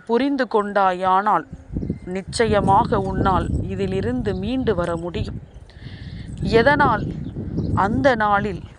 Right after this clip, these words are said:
உனக்கு கண்டம் வரப்போகிறது, யாரால் பிரச்சனை வரப்போகிறது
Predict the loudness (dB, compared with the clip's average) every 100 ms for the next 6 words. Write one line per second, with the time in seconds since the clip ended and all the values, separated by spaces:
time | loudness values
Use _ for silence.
0 | -12 -4 -2 -2 -4 -2 0 0 0 0
1 | 0 0 0 -2 -2 0 0 -2 -2 -6
2 | -10 -16 -18 -20 -20 -20 _ -12 2 4
3 | 6 4 4 2 0 -10 -20 -20 -18 -12
4 | -2 2 2 2 2 2 -2 -8 -12 -16
5 | 0 2 2 0 0 0 0 -2 -2 -4